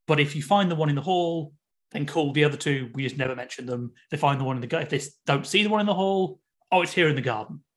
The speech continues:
And it's fine having these moving pieces, which is something, um, Locust, the horror game, does really well with its mysteries, is every sort of pre-written one gives you more clues than you'll ever possibly need.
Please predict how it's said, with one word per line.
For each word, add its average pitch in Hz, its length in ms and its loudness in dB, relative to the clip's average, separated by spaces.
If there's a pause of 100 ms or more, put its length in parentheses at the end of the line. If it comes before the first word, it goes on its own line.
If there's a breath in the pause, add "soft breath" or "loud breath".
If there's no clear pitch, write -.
(1120)
And 156 100 0
it's 175 140 -4
fine 196 300 0
having 160 300 2
these 135 200 -2
moving 143 360 -2
pieces, 143 320 -4
which 139 120 -10
is - 60 -10
something, 165 240 -2
um, 135 300 -4
Locust, 147 440 -2
the 139 60 -8
horror 156 220 0
game, 110 240 -8
does 113 240 -6
really 139 280 0
well 131 200 0
with 120 80 -8
its 120 140 -12
mysteries, 127 420 -6
is 117 220 -16 (420 soft breath)
every 160 340 0
sort 147 140 -6
of 131 100 -8
pre-written 160 380 0
one 127 140 -4
gives 127 240 -8
you 123 280 -6 (680)
more 202 420 2
clues 196 260 4
than 151 100 2
you'll 151 100 4
ever 180 160 2
possibly 143 420 -2
need. 135 360 -2